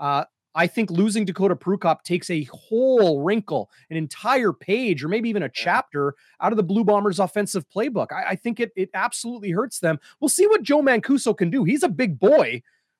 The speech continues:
Speaker 1: but I haven't seen him run because we don't see quarterbacks run too often in
Speaker 2: Well, he
Speaker 1: practice.
Speaker 2: won't, yeah, but he won't be the running. He'll, if he is the third string,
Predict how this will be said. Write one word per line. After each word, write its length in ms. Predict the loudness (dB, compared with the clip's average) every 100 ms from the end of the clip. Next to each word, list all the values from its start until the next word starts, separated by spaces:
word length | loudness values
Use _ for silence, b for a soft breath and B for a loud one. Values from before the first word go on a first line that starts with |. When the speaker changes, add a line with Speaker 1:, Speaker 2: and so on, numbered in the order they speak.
| _
Speaker 1:
but 80 | 2
I 80 | 4
haven't 180 | 4 2
seen 180 | 2 2
him 140 | 2
run 280 | 0 -2 -6 _ _ _ _
because 240 | -4 0 0
we 100 | 2
don't 120 | 0
see 160 | 0 -2
quarterbacks 460 | 0 2 2 2
run 220 | 0 0 0
too 200 | -2 0
often 540 | 2 0 0 -2 -4 _ _ -4
in 160 | -4 0
Speaker 2:
Well, 200 | -2 -2
he 120 | -4
Speaker 1:
practice. 40 |
Speaker 2:
won't, 200 | -4 -4 -6
yeah, 180 | -8 -6
but 120 | -4
he 80 | -4
won't 200 | -4 -6
be 120 | -6
the 100 | -6
running. 240 | -4 -6 -6
He'll, 180 | -8 -10
if 200 | -12 -10
he 120 | -8
is 120 | -8
the 60 | -10
third 280 | -8 -8
string, 440 | -8 -8 -8 -8